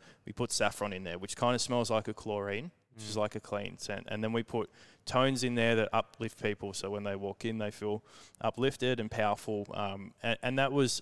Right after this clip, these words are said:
Speaker 1: again, I worked with a perfumologist, and we created that over a, geez, it would have been three, four month process, and literally sitting out on a table with fifty fucking different scents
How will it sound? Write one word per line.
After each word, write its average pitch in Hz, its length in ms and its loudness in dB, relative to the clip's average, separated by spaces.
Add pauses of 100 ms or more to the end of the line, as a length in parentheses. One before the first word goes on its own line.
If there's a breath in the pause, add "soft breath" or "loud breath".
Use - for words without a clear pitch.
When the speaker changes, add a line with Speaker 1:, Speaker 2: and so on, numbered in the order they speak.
Speaker 1:
again, 127 280 2
I 107 40 4
worked 110 300 0
with 107 120 -6
a 101 40 -8
perfumologist, 104 840 -4
and 104 120 -8
we 101 100 -4
created 101 420 -4
that 101 180 -2
over 98 300 -4
a, 92 120 -8 (540 soft breath)
geez, 98 240 -4
it 104 80 -4
would 113 100 0
have 101 60 -2
been 98 140 2
three, 101 240 -2
four 101 220 -4
month 92 240 -4
process, 101 600 0
and 98 160 -12 (380 loud breath)
literally 127 400 2
sitting 117 360 2
out 113 160 4
on 107 100 -2
a 104 60 -2
table 104 560 -2
with - 360 -8 (340)
fifty - 360 -4
fucking 107 420 -2
different 110 320 -6
scents 110 440 -2